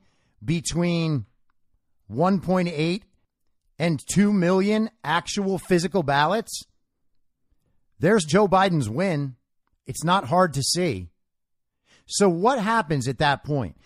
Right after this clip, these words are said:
if this piece of information gets out, this one small piece of information that has now already been reported on? What happens if that gets out there?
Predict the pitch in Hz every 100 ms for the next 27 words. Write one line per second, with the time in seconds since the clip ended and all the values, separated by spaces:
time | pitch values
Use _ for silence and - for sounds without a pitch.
0 | _ - 131 208 - 202 214 190 156 160
1 | 151 151 147 - 110 131 - 135 101 123
2 | 110 107 127 190 208 190 _ - - 175
3 | 208 - 208 180 170 170 156 151 143 120
4 | 98 _ _ 160 156 170 131 165 156 -
5 | - 190 233 233 180 208 214 196 127 170
6 | 165 151 147 - 208 208 110 82 53 _
7 | _ _ _ _ _ _ _ _ 85 127
8 | 226 175 175 156 - 165 170 - _ _
9 | - 110 87 143 156 160 120 151 - -
10 | 139 147 - 98 80